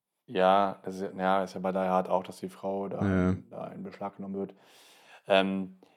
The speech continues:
Speaker 1: nee, hab ich, wie gesagt, das ist eher so Action und, und, und Geiseln und nicht für mich das, das hab ich so ein bisschen, ähm, getrennt.
Speaker 2: Okay. Dann fehlt mir aber trotzdem noch ein Film auf deiner Liste, und zwar Taken.
Speaker 1: Ja, welcher denn?
Speaker 2: Jetzt sag mir nicht, der ist auch wieder dieselbe Richtung.
Speaker 1: Nee,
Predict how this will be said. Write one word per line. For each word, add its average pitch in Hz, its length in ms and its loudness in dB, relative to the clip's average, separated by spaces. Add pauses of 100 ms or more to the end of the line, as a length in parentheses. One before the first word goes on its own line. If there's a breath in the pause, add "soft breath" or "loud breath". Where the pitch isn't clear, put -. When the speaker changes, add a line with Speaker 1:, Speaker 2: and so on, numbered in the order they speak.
Speaker 1:
nee, 92 180 2
hab 107 120 8
ich, - 240 -4 (260)
wie 113 160 -6
gesagt, 113 180 6
das 107 120 -2
ist 107 140 -12
eher 113 180 4
so 110 100 4 (120)
Action 113 420 -4
und, 101 340 -4
und, 92 560 -8
und 95 160 -8
Geiseln 113 540 4
und 98 260 -8
nicht 104 220 -8
für - 100 -12
mich 95 160 -6
das, - 400 -12
das - 140 -10
hab 147 80 4
ich 135 80 0
so 127 80 -4
ein - 20 0
bisschen, 104 540 -2
ähm, 90 400 -6 (500)
getrennt. - 480 -8 (180)
Speaker 2:
Okay. 101 400 2 (360)
Dann 107 180 2
fehlt 123 200 4
mir 113 120 2
aber 107 160 4
trotzdem 127 320 2
noch 85 100 2
ein 95 220 4
Film 98 240 2
auf 90 140 -2
deiner 95 280 0
Liste, 95 380 0
und 95 180 0
zwar 92 280 0
Taken. - 340 2
Speaker 1:
Ja, 107 180 8
welcher 117 180 0
denn? 101 120 -6 (1600 soft breath)
Speaker 2:
Jetzt 98 180 0
sag 123 160 2
mir 113 80 4
nicht, 120 240 2
der 113 80 4
ist - 120 -2
auch 123 220 -2
wieder 95 200 4
dieselbe 90 480 2
Richtung. 87 400 -2
Speaker 1:
Nee, 208 340 6